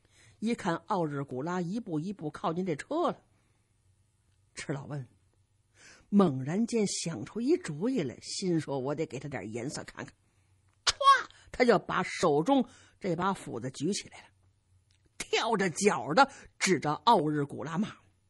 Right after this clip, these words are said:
：“你这个不要脸的塔塔尔，你这个败家的奴才，叛逃的混蛋！我们偷你什么东西了？上我们家随便的查啊！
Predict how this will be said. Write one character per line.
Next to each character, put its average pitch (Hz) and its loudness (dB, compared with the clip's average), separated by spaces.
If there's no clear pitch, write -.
：“你 131 -4
这 - -10
个 - -14
不 139 -10
要 208 12
脸 185 8
的 214 6
塔 262 10
塔 254 12
尔， 202 8
你 - -4
这 135 -10
个 - -12
败 208 4
家 233 8
的 240 12
奴 254 10
才， - 8
叛 139 2
逃 - -2
的 185 0
混 165 -2
蛋！ 180 -6
我 370 10
们 359 10
偷 - -4
你 330 10
什 - 6
么 494 10
东 359 10
西 233 4
了？ 180 4
上 - 10
我 233 12
们 151 4
家 202 6
随 - 2
便 508 6
的 185 6
查 156 -2
啊！ 247 12